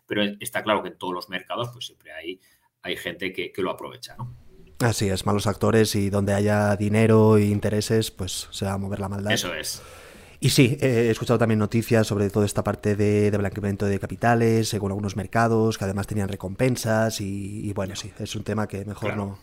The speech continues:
Speaker 2: no meternos por ahí. Pero vale, eh, creo que mucho más claro también, eh, para la esfera de los N F Ts, eh, creo que es algo muy importante a tener en cuenta el hecho de, eh, que tú pagas impuestos en el momento en que lo compras, a diferencia de los tokens fungibles, que es,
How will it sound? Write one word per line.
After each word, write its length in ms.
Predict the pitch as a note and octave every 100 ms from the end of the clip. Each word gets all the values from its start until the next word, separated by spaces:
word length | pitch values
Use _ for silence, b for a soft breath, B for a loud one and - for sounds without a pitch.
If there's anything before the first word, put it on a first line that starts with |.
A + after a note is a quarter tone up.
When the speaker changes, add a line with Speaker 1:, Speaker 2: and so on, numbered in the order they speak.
| -
Speaker 2:
no 60 | G#2+
meternos 320 | A2 G#2 G2+
por 100 | G#2
ahí. 260 | G#2 D#3 - b b b b b b b b b
Pero 180 | D#3 C#3+
vale, 300 | F3 D3 C3 -
eh, 380 | C#3 C#3 C3+ -
creo 160 | E3
que 100 | F3+
mucho 300 | E3 E3+ F3+
más 160 | F3 -
claro 160 | D#3 D3+
también, 480 | A#2+ A#2+ C#3+ D3+
eh, 280 | C3 A#2 A2+
para 160 | A2 A2+
la 80 | A2
esfera 300 | - B2 C#3
de 100 | B2+
los 220 | A2 -
N 120 | A#2+ B2
F 180 | G#2
Ts, 480 | - C3+ E3 - - B B B B B
eh, 320 | A#2 G#2+ G#2+
creo 200 | - B2+
que 80 | C#3
es 120 | C3+
algo 280 | - A#2+ A#2+
muy 400 | A2+ A2+ A#2+ B2
importante 540 | B2 A2+ A2 - A2+ A2
a 40 |
tener 180 | G2+ G#2+
en 100 | G2
cuenta 500 | - A2+ A#2+ B2+ B2
el 140 | G#2+
hecho 260 | G#2 - A2+
de, 300 | G#2+ A2 A2+ G2+ G#2 G#2+ A2 A#2
eh, 80 | - - - _ _ -
que 140 | - -
tú 160 | A#2+
pagas 320 | A#2+ A2+ - -
impuestos 600 | A2 G2+ A#2 A2 - A2
en 60 | G#2+
el 40 |
momento 240 | G#2+ G#2+
en 80 | A2
que 140 | - G#2
lo 100 | G2+
compras, 560 | B2 C3 D#3+ E3+ -
a 140 | - G#2
diferencia 580 | G2+ G#2 G#2+ G#2+ A2
de 100 | G#2
los 280 | G#2 G#2 -
tokens 300 | - G#2 G#2+
fungibles, 500 | - G2 - A#2+ C#3+
que 80 | B2+
es, 120 | G2+